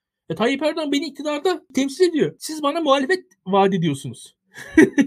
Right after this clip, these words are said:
Yani anlatabiliyor muyum? Bana muhalefet vaat eden bir grup var, bana iktidar vaat eden bir grup var.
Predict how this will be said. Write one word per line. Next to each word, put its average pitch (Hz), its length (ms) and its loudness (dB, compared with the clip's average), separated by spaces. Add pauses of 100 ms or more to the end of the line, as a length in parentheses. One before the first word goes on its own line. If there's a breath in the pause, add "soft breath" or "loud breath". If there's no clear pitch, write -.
Yani 220 120 2
anlatabiliyor 226 520 -2
muyum? 180 80 -6
Bana 269 180 -2
muhalefet 269 460 -6
vaat 269 200 -6
eden 190 340 -8
bir 180 160 -10
grup 262 260 -8
var, 339 160 -10
bana 294 120 -12
iktidar 320 340 -10
vaat 240 160 -4
eden 185 180 -2
bir 165 100 -6
grup 147 240 -14
var. 123 140 -20